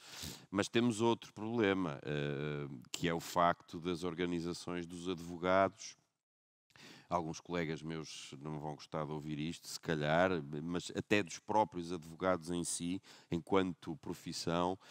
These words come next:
serem, eh, um bocadinho resistentes à mudança e serem um bocadinho,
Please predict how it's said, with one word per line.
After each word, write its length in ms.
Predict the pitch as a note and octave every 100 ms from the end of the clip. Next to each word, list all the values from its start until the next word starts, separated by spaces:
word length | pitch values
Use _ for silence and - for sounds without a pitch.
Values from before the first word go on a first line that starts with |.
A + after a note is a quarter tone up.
| - -
serem, 600 | - - G2+ G2 G2 G2+ G2+
eh, 260 | F#2+ G2 F2+
um 100 | G2+
bocadinho 880 | F2+ - G2 G2+ G2 G2 G2 F#2+ F#2
resistentes 720 | F#2 F2+ F2+ - G2+ F2 -
à 140 | E2+
mudança 640 | E2 D#2 E2+ F2+ E2+ - D2
e 40 |
serem 440 | C#2+ D#2+ D2+ D#2 D2+
um 60 |
bocadinho, 800 | D2 - D2 D2+ D2+ D2 D2 D2